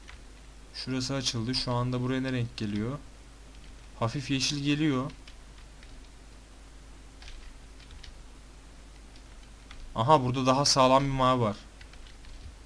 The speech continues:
Resetle ya da dur, ben bu maviyi deneyeceğim. Az önce dene-, deneyelim çünkü. Birazcık sanırım uğraştıracak bu bizi ya. Sonra sarı. Oğlum sarıya basamıyorum maviye bastıktan sonra.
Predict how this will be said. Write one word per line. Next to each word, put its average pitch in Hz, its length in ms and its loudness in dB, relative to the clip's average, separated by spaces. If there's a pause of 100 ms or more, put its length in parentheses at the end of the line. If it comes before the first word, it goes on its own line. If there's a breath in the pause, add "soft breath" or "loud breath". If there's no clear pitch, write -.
(120)
Resetle 123 480 2
ya 131 160 6
da 135 100 2
dur, 123 160 2
ben 117 220 8
bu 123 80 4
maviyi 113 500 4
deneyeceğim. 101 340 0
Az 107 120 0
önce 110 220 0
dene-, 120 300 4
deneyelim 127 380 6
çünkü. 117 260 -2 (140)
Birazcık 127 340 4
sanırım 151 400 4
uğraştıracak 135 680 4
bu 139 120 2
bizi 117 180 4
ya. 120 240 2 (1040 loud breath)
Sonra 139 340 2
sarı. 127 580 6 (120)
Oğlum 180 240 8
sarıya 160 360 8
basamıyorum 196 520 8
maviye 127 380 6
bastıktan 107 460 0
sonra. 104 340 -4